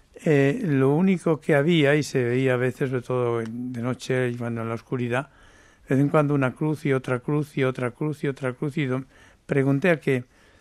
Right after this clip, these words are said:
me acompañaba qué significaba, y me dijo, "Son, son los lugares de salud,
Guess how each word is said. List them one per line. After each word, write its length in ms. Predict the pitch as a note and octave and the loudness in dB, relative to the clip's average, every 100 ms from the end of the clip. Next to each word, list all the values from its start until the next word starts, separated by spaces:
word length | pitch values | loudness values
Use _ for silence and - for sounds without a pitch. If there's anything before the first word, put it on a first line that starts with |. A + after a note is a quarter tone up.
| _ - | _ -2
me 180 | C3 B2+ | 4 4
acompañaba 720 | B2+ B2+ A2+ A#2+ C3+ D3+ A#2+ | 4 -2 0 0 2 4 2
qué 160 | - B2+ | -2 -6
significaba, 760 | - C#3 C3 A#2 A#2+ B2 A#2 | -2 -2 0 -2 -4 -2 -2
y 60 | A#2+ | 0
me 80 | B2 | -2
dijo, 220 | A#2+ B2+ | -4 -10
"Son, 340 | - E3+ D#3 _ _ _ _ _ | -4 -4 -4 _ _ _ _ _
son 400 | - - D3+ D#3+ | -16 -2 0 2
los 240 | D#3+ D3+ C#3 | 2 2 0
lugares 640 | C3 C3+ D3+ D3+ D3+ - _ _ _ _ _ | -2 2 4 4 2 -2 _ _ _ _ _
de 420 | C#3 C3 C3+ C3 | -2 4 6 6
salud, 440 | A#2+ C3 D#3 F3+ | 4 2 2 2